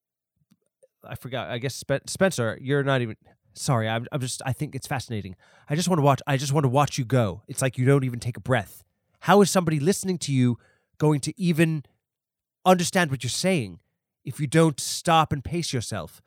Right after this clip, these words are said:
See, Caps, this is the reason. You're right. You are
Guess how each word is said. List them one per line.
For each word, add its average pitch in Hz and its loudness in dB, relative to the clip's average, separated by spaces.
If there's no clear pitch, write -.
See, 196 -4
Caps, 185 -2
this - -6
is 240 -8
the 190 -4
reason. 165 -2
You're 190 8
right. 170 2
You 165 -2
are 208 6